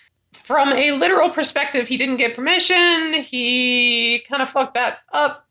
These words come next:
Uh, and it doesn't really add too much to the song, even though that he went into a lot of trouble for doing it. Uh, so meanwhile, we look at the outro of Runaway, which is just like, like,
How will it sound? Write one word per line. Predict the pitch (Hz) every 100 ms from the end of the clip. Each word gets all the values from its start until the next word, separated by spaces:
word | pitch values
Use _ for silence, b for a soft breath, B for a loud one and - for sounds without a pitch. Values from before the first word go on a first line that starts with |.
| -
Uh, | 240 233 214 202 -
and | 220 220
it | 214 226
doesn't | 269 277
really | 240 220 -
add | 180 202 196 -
too | - - 170
much | 214 285 330 -
to | 359
the | 381
song, | 370 370 359 381 370
even | 240 240 226
though | 220
that | 220 -
he | 214 208 190
went | 170 202 208
into | 196 -
a | 170
lot | 170 190
of | -
trouble | - 175 160
for | - 160
doing | 160 160 170 156
it. | 127 - _ _ _ -
Uh, | 190 180 151 -
so | - 208 190 175 165 - - _ _
meanwhile, | - 277 339 190 185 180 170 208
we | 202 190 185 -
look | 185 180
at | 175 180 -
the | 185 175 -
outro | 214 208 - 185 175 170 156
of | 147 151 143 _
Runaway, | 196 240 180 147 127 131 -
which | 170 170 180
is | 170 170
just | - 175 -
like, | 175 170 165 - _ _ _
like, | 180 156 127